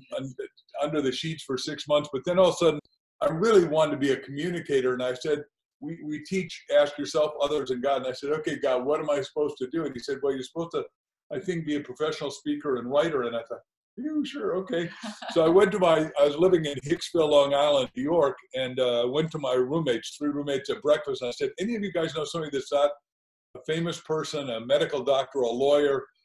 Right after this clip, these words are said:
or a celebrity that's out speaking and someone younger?" And then one guy said, "A guy a few years older than you is talking out to all the realtors out in Hauppauge, Long Island, New York." Well, I raced out there, watched this guy for three hours, mesmerized the audience.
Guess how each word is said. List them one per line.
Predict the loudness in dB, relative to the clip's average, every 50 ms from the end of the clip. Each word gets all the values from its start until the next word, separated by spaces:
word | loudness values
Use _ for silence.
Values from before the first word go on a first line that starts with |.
| _ _ -6
or | -2 -2
a | -2
celebrity | -2 -2 -2 0 2 2 2 2 0 -2 0
that's | 0 -2 0
out | 2 0 0 0
speaking | -6 -10 -4 -4 -4 -4 -4 -8 -10 -8 -8 -8
and | -8 -10 -10 -12 -16
someone | _ -12 -6 -6 -6 -6 -6 -6 -4 -4 -4 -4 -4
younger?" | 0 0 0 0 0 -4 -4 -4 -4 -6 _ _ _ _ _ _ _ -12
And | -10 -8 -6
then | -6 -8 -8 -6
one | -6 -6 0
guy | 2 2
said, | 2 2 -2 -2 -2
"A | -2
guy | 0 0 0 0
a | 0 -2
few | -6 -2 -2 -2
years | 0 0 -2 -2 0
older | 0 0 0 -2 -2
than | -4
you | -4 -4 -4
is | -4 -4
talking | 0 0 0 2 0 -2 -6 -4
out | -4 -4 -2
to | -2
all | -2 0
the | 0 0
realtors | 0 0 0 -2 0 2 0 0 0 -2
out | -2 -2 -2
in | -4 -6 -10 -2 0
Hauppauge, | 2 2 2 0 -2 -2 -2 -2
Long | -4 -6 -6 -4
Island, | -4 -4 -4 -4
New | -4 -4
York." | -2 -2 -2 -2
Well, | 0 0 0 0
I |
raced | 2 2 2 2 2 0 -2 0
out | 0 0 0 0
there, | 0 0 0 -2 -2 _ _ _ _ _
watched | -2 0 0 0 -2 -4
this | -8 -4
guy | 0 0 0
for | 0 0 -6
three | -10 -4 -2 0
hours, | 0 0 0 -2
mesmerized | -4 -6 -6 -6 -6 -6 -4 -2 -2 -2 -2
the | 0
audience. | -2 0 0 -2 -4 -4 -8